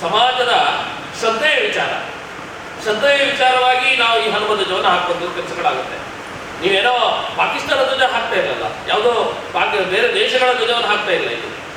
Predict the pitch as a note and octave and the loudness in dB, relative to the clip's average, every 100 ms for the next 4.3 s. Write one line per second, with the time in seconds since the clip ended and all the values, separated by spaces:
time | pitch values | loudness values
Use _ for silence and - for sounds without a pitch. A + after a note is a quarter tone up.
0 | - - C4+ C#4 C#4 C4+ C4 B3+ C4 E4 | -10 0 4 4 4 2 2 0 0 0
1 | F4 C4+ C4 C#4 A3 G#3+ G#3+ - - - | -2 -2 -2 0 0 0 -2 -6 -10 -12
2 | - F#3+ F#3+ G3 B3 B3+ A3 C4 C#4 C#4 | -10 4 6 6 4 4 2 4 4 4
3 | C4+ B3 B3 B3 B3 - D4+ D4+ D4+ C4 | 4 2 0 -2 0 2 2 2 2 4
4 | A#3+ G3+ D#3 | 4 2 0